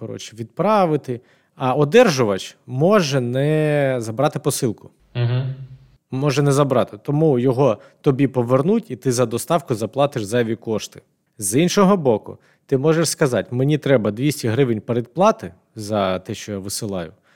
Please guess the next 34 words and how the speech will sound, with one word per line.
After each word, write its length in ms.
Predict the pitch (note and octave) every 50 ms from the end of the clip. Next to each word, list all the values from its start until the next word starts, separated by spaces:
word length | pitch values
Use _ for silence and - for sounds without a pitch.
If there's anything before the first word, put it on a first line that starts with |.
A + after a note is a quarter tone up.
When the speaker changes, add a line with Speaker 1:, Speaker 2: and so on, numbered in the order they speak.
| _ _ _ _
Speaker 1:
Ну, 100 | D3 D3+
а 80 | C#3 B2
потім, 340 | - - A3+ - - D3 A#2+
якщо 260 | A#2+ A#2 - - C3+
стул 260 | B2 - - C#3 A2
підходить, 580 | - C3 B2 - - G#3+ G#3 D#3 B2 F#2+ - _ _ _ _ _ _ _ _ _ _ _
а, 200 | - G#2+ G#2 G#2
повертаєте 680 | G2 - A#2+ G#2+ A#2 A#2 - D3 D3 D3 C#3 - A#2
там 220 | F2+ - G2+ G2+ G2+ - - - - - -
ще 200 | - - - C3+
вісімсот. 600 | A#2+ A#2+ - - C3 A#2 - - F#2 E2 - _ _ _ _ _ _ -
Speaker 2:
Мгм. 340 | B2 A2+ A#2+ B2+ B2 B2 - - - - - - -
Speaker 1:
І 180 | C3 C3 C3
окей, 720 | C#3+ D3 - - - A3+ A#3+ G3+ C#3 G#2 F2+ - - _ _
але 260 | - A#2 A2+ A#2+ C#3+ C#3+
ти 120 | - F#3
можеш 380 | D3+ C3 C#3 C3+ D3 C3+ - D#3
його 200 | C#3+ C3+ D#3 C#3
ще 140 | - -
обманути, 560 | D#3+ D#3 D3 C#3 E3 F3+ G3 A3 A3 E3+ - -
типу, 200 | G#2 - A2+ A2+
він 140 | B2+ D#3 D3
тобі 220 | - C3+ B2+ C3
двісті 340 | A#2 A#2+ C3+ C#3+ C#3 - C3+
гривень 320 | A#2 A#2 C3+ C3 A#2+ A2+
передплати 1000 | G#2+ - B2+ A#2+ A#2+ A2+ - - A#2 G#2+ G2+ - - G#2 G2+ G2 F#2+ F#2+ G#2 G2+ -
кидає, 420 | - A#2+ G#2 A#2+ C#3+ E3 E3 C3
а 40 | A#2+
ти 100 | - D3+
йому 200 | D3 C3+ A#2 A2+
стул 280 | - - C#3+ B2+ A2+ G#2+
не, 380 | G#2 G2+ G2 G2 F#2+ F#2+ G2+ - G2 G#2 _ _ _ _ _ _ _ _ G2+
не 80 | G#2+ G#2
перекидаєш. 720 | - A2+ G#2+ G#2+ - - G#2+ G2 F#2 - - - -